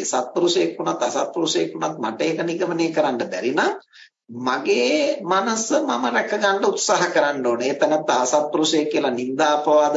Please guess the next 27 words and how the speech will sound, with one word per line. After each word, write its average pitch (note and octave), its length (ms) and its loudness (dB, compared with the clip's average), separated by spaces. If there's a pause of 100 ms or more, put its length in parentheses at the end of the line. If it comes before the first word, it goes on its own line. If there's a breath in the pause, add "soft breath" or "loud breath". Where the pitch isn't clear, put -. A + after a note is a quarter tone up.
කරන්න D3 360 0
ගියොත් F#3 280 2
ඔහු D#3 180 4
ඇත්තටම - 480 2
සත්පුරුෂයෙක් D#3 720 0
නම්, F#3+ 200 -2
සීලවන්තයෙක් E3 800 2
නම් G#3+ 180 -4
මම F3+ 220 -2
නිකන් A#3 300 -2
අකුසල් G3 360 2
කරගන්න. - 360 -2 (1080)
එතකොට B2+ 220 -2
අපි, B2 260 0
අපි F#3+ 180 -2
දැනට B2 380 0
පින්පව් C3+ 440 2
ගැන, B2+ 200 0 (220)
කුසල C3+ 300 2
අකුසල් C3+ 360 0
ගැන C3 240 0
දන්න A#2+ 320 0
නිසා C3+ 320 -2
අපිට - 240 -2
ඒ - 160 2
ප්‍රමාණයෙන් B3+ 580 -2
තීරණය E3+ 380 2